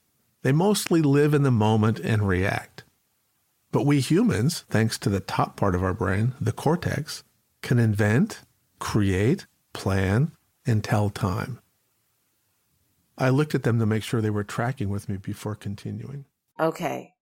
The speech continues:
Speaker 2: so that's not ever how I heard of the brain being broken down before. And let me tell you,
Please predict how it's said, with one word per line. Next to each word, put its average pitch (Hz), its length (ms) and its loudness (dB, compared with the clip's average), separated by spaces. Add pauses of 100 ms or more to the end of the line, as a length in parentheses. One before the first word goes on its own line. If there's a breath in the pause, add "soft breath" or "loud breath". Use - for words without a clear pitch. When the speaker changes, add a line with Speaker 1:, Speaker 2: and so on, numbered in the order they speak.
(160)
Speaker 2:
so - 240 -4
that's 151 300 0
not 185 320 -2 (100)
ever 165 260 0
how 165 160 -4
I 143 120 -2
heard 143 400 -6
of 147 100 -12
the - 80 -14
brain 143 400 -6
being 139 240 -8
broken 135 340 -12
down 127 300 -8
before. 151 560 -8
And 135 220 -10
let 139 140 -10
me 165 200 -8
tell 165 280 -10
you, 202 280 -12